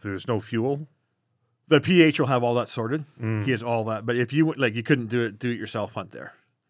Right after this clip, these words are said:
Speaker 1: Got it. Got
Speaker 2: Just
Speaker 1: it.
Speaker 2: because logistics and legality anyways. But, um,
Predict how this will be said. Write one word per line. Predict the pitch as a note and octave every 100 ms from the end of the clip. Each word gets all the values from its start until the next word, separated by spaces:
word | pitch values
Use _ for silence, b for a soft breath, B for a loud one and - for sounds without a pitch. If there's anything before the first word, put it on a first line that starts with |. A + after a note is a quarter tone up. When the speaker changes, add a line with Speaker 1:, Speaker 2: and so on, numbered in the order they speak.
| _ -
Speaker 1:
Got | G2+ G2
it. | F#2 -
Got | F#2+
Speaker 2:
Just | D#3+ D3+
Speaker 1:
it. |
Speaker 2:
because | D3+ D3 A2
logistics | A2+ G#2+ B2+ - A#2+ -
and | G#2+ G2+
legality | A#2+ A#2+ B2 A2+ G#2
anyways. | A#2+ A#2+ G#2 G2+ - B B B B _
But, | A#2+ G#2 A2+
um, | G#2 G2 F2+